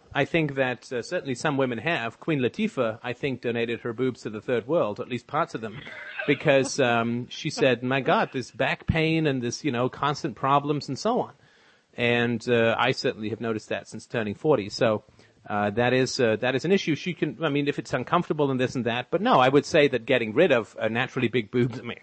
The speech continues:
<laughs> this is a funny conversation to be having. For me, at least, getting rid of naturally big boobs because other people are distracted, you know, that's more of a personal decision, but I wouldn't do it necessarily. I mean, but, but, uh, who knows, right? I mean, that's, that's around the sort of, uh,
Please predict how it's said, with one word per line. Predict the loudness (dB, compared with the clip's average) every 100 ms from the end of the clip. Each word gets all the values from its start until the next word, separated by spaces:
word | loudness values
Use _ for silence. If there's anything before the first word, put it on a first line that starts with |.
| -16
<laughs> | -16
this | -14
is | -10
a | -4
funny | -4 -2
conversation | -4 -2 0 0
to | 2
be |
having. | 4 4 -2 -14 0
For | 6
me, | 8
at | 6
least, | 2
getting | 4 2 4
rid | 4
of | 4
naturally | 2 2 0
big | 4 2 2
boobs | 0 0 0 -12 -12
because | -6 -2 -2 0
other | 0 0
people | -2 -4 -2 -4 -6 _ _ _ _ _ _ -2
are | -2
distracted, | 0 -6 0 0 0 -6 -6 _
you | -4
know, | -2
that's | -2 -4 0
more | 0
of | 0
a |
personal | 2 2 2 -2
decision, | -2 -2 0 0
but | 0 2
I | 2
wouldn't | 0 -2
do | -2
it | -2
necessarily. | -4 -10 -2 0 0 -2
I | -10
mean, | -8
but, | -8 -10 _
but, | -10 -6 -6
uh, | -4 -4 -8 _
who | 0
knows, | 2 0 -4
right? | -6 -6
I |
mean, | -6 -6
that's, | -8 -8 -20 _ _
that's | -2 2
around | 2 2
the | 0
sort | -2 -2
of, | -2 0
uh, | 0